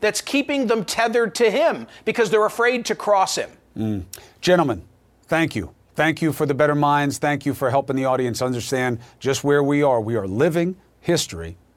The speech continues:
Speaker 2: together. Now, one of the reasons this matters is with this kind of impasse, how are we gonna get the money to make sure that the vaccine is distributed right?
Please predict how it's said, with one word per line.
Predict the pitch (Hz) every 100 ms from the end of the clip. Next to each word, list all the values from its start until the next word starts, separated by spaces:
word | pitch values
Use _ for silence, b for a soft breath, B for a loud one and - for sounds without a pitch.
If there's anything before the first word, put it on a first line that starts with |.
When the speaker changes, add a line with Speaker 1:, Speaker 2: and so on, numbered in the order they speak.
| _
Speaker 2:
together. | - 131 104 - - _ B B B -
Now, | 127
one | 160
of | 156
the | 147
reasons | 160 147 127
this | 127
matters | 139 185 143 120
is | 123
with | 139
this | 190 202
kind | 185 165
of | 127
impasse, | 214 123 104 98 - b b b b b b _ _ -
how | - 185
are | 220
we | 214
gonna | 185 180
get | 170 175
the | 139
money | 165 165
to | 127
make | 135 147
sure | - 139
that |
the | 107
vaccine | 107 147 - 151 135
is | 101
distributed | 107 - 165 95
right? | 76 -